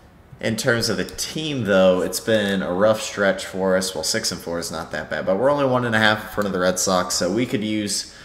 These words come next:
a series victory here. In the past, Adam has hit relatively well against the Athletics.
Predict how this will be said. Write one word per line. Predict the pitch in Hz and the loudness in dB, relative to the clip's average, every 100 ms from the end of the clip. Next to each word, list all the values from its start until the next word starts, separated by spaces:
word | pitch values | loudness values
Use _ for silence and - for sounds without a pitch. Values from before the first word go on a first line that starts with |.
| - | -12
a | - | -4
series | 95 117 110 104 | -2 2 2 0
victory | 95 107 104 98 92 | 0 -2 0 0 0
here. | 90 95 92 92 92 - - - - - - | 0 0 2 0 -2 -8 -18 -20 -20 -20 -16
In | - | -6
the | 107 | -4
past, | 147 143 117 127 - | 4 6 8 6 2
Adam | 101 101 98 | 2 2 2
has | 104 - | -2 -6
hit | - 117 95 - - | -6 -4 -4 -8 -10
relatively | 95 90 110 113 110 123 98 107 | -6 2 2 4 0 -2 -2 0
well | 101 104 104 | 2 2 2
against | 101 104 98 - - - | 0 -2 -4 -4 -4 -2
the | |
Athletics. | 101 101 101 107 104 101 - - - | 0 0 0 0 2 0 -4 -6 -6